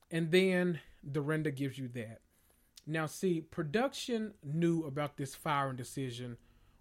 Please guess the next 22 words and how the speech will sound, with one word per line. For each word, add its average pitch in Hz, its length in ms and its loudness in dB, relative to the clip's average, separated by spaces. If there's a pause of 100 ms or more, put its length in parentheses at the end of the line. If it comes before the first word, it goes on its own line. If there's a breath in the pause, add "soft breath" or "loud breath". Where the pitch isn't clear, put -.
well 170 380 4
into 151 180 -2
the 127 80 -6
season, 123 440 -4
I'm 120 120 -10
sure. 113 500 -8 (640 soft breath)
The 139 200 -8
fact 233 460 2
that 135 280 2
they 175 240 2
purposely, 180 800 0
or 180 480 10
even 156 320 2
worse, 147 420 2 (360 soft breath)
the 143 120 -4
fact 202 280 4
that - 120 -6
they 175 120 4
went 151 300 -2
back 165 260 2
and 139 140 -6 (120)
edited 170 600 4